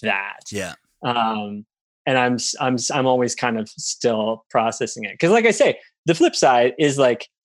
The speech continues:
Speaker 1: man, I care enough about my relationship with this place to <laughs> sort of, like, keep tabs on, like, who belongs to it and who doesn't. Um, but, um, one thing that I sort of admired about the West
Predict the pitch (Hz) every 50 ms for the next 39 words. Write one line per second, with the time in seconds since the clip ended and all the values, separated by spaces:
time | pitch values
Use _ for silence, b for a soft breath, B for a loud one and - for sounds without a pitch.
0 | _ _ _ - 208 247 214 160 131 - 170 175 175 170 - - 226 226 202 196
1 | 233 262 233 - 180 165 208 208 185 185 190 196 190 180 180 220 262 240 - 196
2 | 156 - - 143 - - 135 127 - 139 127 - - - 151 135 139 135 - -
3 | - - 165 165 156 156 160 135 - - 214 214 175 - - 180 170 - - -
4 | 208 196 - - 190 190 190 190 170 147 151 135 127 127 127 123 - - 170 139
5 | 143 139 143 143 143 143 135 143 131 123 123 123 123 131 131 117 143 175 185 196
6 | 160 139 107 B B B B B B B B - 131 131 127 123 120 113 110 110
7 | 110 - _ _ _ _ _ 123 110 - 139 131 120 - - - - 127 123 120
8 | 113 110 113 110 110 _ _ _ - 139 165 175 165 208 190 175 170 156 147 -
9 | - 156 139 139 143 135 127 127 127 127 131 127 117 120 113 110 104 - - 135
10 | 107 117 117 110 110 123 185 233 247 165 131 123 117 - - - - -